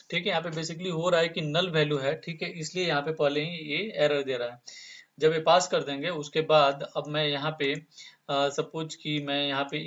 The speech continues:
ईमेल दिया हूँ और ईमेल मैंने नहीं दिया, यहाँ पे just नेम मैंने दिया है, ठीक है। और मैं continue पे click करता हूँ और यहाँ पे आप देख सकते हैं कि ये पास नहीं हो रहा है, यहाँ पे ईमेल देना होगा। उसके बाद मैं यहाँ पे ईमेल दे देता हूँ, एक valid ईमेल। यहाँ पे मैंने एक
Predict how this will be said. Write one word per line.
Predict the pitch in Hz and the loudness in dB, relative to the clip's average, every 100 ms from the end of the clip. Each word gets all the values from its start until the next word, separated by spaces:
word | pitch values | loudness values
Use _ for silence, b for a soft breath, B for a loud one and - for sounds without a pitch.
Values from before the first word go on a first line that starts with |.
| 147 | -6
ईमेल | 143 156 160 160 131 | 0 0 0 -4 -4
दिया | 143 160 | 0 2
हूँ | 151 156 | 2 -2
और | 139 135 | -2 -2
ईमेल | 143 160 190 | 0 0 0
मैंने | 175 165 | -2 -4
नहीं | 156 147 | -4 0
दिया, | 147 | 2
यहाँ | 143 151 | 2 0
पे | 151 | -2
just | 143 147 - | -2 -2 -4
नेम | 139 147 165 | -8 -4 -2
मैंने | 147 131 156 - B B B B - | -2 -4 -6 -12 B B B B -10
दिया | 143 147 | 4 4
है, | 123 | 4
ठीक | 120 156 160 | -2 -4 -2
है। | |
और | 190 156 | 0 0
मैं | 156 185 190 _ | 2 -2 -4 _
continue | 160 156 165 | -2 -2 -4
पे | 180 170 | -4 -6
click | - 185 196 | -4 -6 0
करता | 165 - 147 | 0 0 -2
हूँ | 147 | -4
और | - 139 135 | -2 -2 0
यहाँ | 135 160 | -2 0
पे | 160 | 0
आप | 147 | 2
देख | 147 | 0
सकते | 147 139 - | -2 -6 -6
हैं | 139 139 | -6 -6
कि | - | -6
ये | 180 202 B B B B _ | -6 -6 B B B B _
पास | 143 143 147 | 2 2 2
नहीं | 143 | -2
हो | |
रहा | 151 | 0
है, | 180 | 0
यहाँ | 139 | -2
पे | 139 | -4
ईमेल | 147 160 165 | -6 -6 -2
देना | 139 127 | -2 0
होगा। | 120 117 - B B B - | -2 -4 -12 B B B -20
उसके | - 156 | -6 0
बाद | 151 151 | 2 2
मैं | 143 139 | 0 -2
यहाँ | 139 | -2
पे | 139 143 139 | -4 -8 -6
ईमेल | 143 147 | -4 2
दे | |
देता | 147 147 143 | 2 2 -4
हूँ, | 143 | -6
एक | 127 127 | -8 -6
valid | 131 135 135 | -4 -4 -4
ईमेल। | 139 170 - _ _ _ _ _ _ _ _ _ _ _ _ _ - - b _ _ - | -4 -6 -8 _ _ _ _ _ _ _ _ _ _ _ _ _ -20 -20 b _ _ -8
यहाँ | 143 139 | -4 -2
पे | 143 151 | -4 -6
मैंने | 135 135 135 | -8 -8 -8
एक | 139 147 135 - | -8 -6 -6 -6